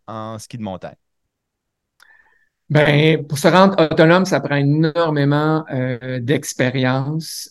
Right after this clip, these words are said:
Speaker 2: euh, et de pratique. Je me considère moi-même pas, euh, autonome pour partir tout seul, pour guider un groupe. Fait que ça te donne un petit peu un, une idée, là. Mais la première chose à faire, c'est de prendre un cours en sécurité d'avalanche.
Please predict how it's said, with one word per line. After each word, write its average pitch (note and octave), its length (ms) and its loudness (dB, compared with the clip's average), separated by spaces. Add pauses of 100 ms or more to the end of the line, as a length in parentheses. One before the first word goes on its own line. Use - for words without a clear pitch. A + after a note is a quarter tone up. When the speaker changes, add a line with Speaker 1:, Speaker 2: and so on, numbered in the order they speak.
Speaker 2:
euh, A#2+ 280 -2
et C3+ 100 -2
de C3 160 2
pratique. D#3 720 -4 (480)
Je C3+ 160 -6
me C3+ 140 2 (180)
considère C#3 560 0
moi-même D3+ 580 2
pas, D3 680 -4 (100)
euh, B2 580 -4 (140)
autonome D3+ 560 0
pour D3 160 -4
partir - 480 -6
tout - 100 -16
seul, C3 320 -4
pour A#2+ 180 -12
guider B2+ 400 -6
un A#2 100 -4
groupe. A#2 280 -8
Fait - 60 -12
que - 80 -14
ça A#2+ 140 -8
te B2+ 100 -8
donne C#3 220 -2
un B2+ 80 -6
petit A#2 120 -10
peu B2+ 220 -6
un, A#2 340 -4 (180)
une B2 180 -6
idée, C3 260 -8
là. D#3 120 -8 (540)
Mais D3+ 200 6
la D#3 120 8
première G3 460 4
chose F#3 420 0
à B2+ 100 -2
faire, C#3+ 340 -2
c'est C#3+ 100 -8
de - 60 -12
prendre C#3+ 320 -2
un B2 100 -2
cours D#3 420 4
en B2 120 -4
sécurité C3 680 -6
d'avalanche. - 640 -12